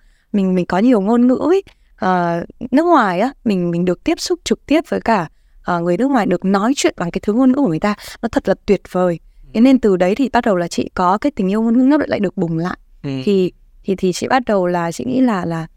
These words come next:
Speaker 1: ừ, những cái năm tháng học đại học của chị là nó là những cái khởi s-, hơn rất là nhiều so với cả cái, cái lúc mà, mà chị, ờ, ừ, học cấp ba.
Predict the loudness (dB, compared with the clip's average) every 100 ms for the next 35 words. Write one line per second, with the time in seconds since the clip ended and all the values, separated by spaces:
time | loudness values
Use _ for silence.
0 | -20 -16 -6 -2 -2 0 2 2 0 0
1 | 0 0 -4 -6 -6 -4 -4 -6 -8 -4
2 | -2 -2 -4 -4 -2 0 -2 -4 -16 _
3 | -6 0 2 4 2 2 0 -2 -4 -10
4 | -20 -18 -2 2 2 0 -2 0 -2 -4
5 | -8 -8 -8 -4 -4 -2 -4 -6 _ _
6 | 2 2 4 2 0 -2 -4 -4 -6 -6
7 | -6 -4 -4 -4 -6 -8 _ -20 -20 -6
8 | -2 -2 0 2 2